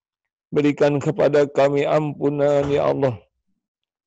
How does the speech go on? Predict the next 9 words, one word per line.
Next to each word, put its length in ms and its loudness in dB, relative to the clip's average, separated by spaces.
Wa 160 -2
taubatan 760 0
qoblal 460 4
maut, 560 0
sebelum 480 0
ajal 480 0
tiba. 400 -2
Wa 160 2
rahmatan 640 -2